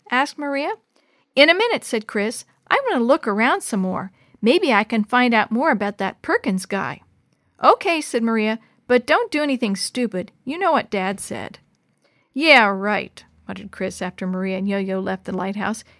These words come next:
"You'd think I was still a baby." For a minute, he stood looking up into the dim lighthouse tower.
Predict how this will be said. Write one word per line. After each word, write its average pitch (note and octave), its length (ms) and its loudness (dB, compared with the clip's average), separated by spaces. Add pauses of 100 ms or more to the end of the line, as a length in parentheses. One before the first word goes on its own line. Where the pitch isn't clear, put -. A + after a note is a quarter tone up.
"You'd F#4 160 -8
think F4+ 220 -8
I A3+ 80 -4
was F#3+ 160 -6
still D4+ 300 0
a G3 40 -2
baby." G#3 460 0 (580)
For - 140 -2
a A3+ 80 6
minute, C#4 340 2 (160)
he - 160 -6
stood A3 300 -2
looking G#3+ 400 -4
up B3+ 220 0
into D4 160 -6
the G#3 100 -4
dim A3 320 -2
lighthouse G#3 480 -4
tower. - 480 -8